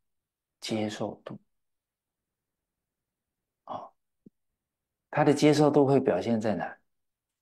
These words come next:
表现在他的脸上。啊，我们讲话的过程都没有关心到对方的表情啊，那就是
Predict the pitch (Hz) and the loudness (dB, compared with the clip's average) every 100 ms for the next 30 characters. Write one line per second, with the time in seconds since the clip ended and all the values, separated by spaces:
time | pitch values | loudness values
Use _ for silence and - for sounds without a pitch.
0 | _ _ _ _ _ _ _ _ _ _ | _ _ _ _ _ _ _ _ _ _
1 | _ _ _ _ - 90 - - 113 101 | _ _ _ _ -6 -4 -4 -2 -2 -2
2 | 95 101 92 85 85 78 76 90 - - | -6 -8 -10 -10 -8 -10 -10 -16 -20 -14
3 | - 120 - _ _ _ _ _ _ _ | -12 -12 -16 _ _ _ _ _ _ _
4 | _ _ _ _ _ _ _ _ _ _ | _ _ _ _ _ _ _ _ _ _
5 | _ _ _ _ _ _ _ _ _ _ | _ _ _ _ _ _ _ _ _ _
6 | _ _ _ _ _ _ _ _ _ _ | _ _ _ _ _ _ _ _ _ _
7 | _ _ - - - - 98 117 - 98 | _ _ -10 -10 -10 -6 -4 -2 0 0
8 | 131 143 127 143 123 95 98 123 131 127 | 2 4 4 2 2 0 -2 0 2 4
9 | 104 - _ _ _ _ _ 127 131 131 | 2 -4 _ _ _ _ _ 2 2 2
10 | 135 131 123 135 120 123 110 - 85 82 | 0 0 2 2 2 2 0 -4 -6 -6
11 | - 82 87 85 - _ _ _ _ _ | -10 -10 -10 -10 -14 _ _ _ _ _
12 | _ 110 117 107 113 107 | _ -2 0 0 0 -2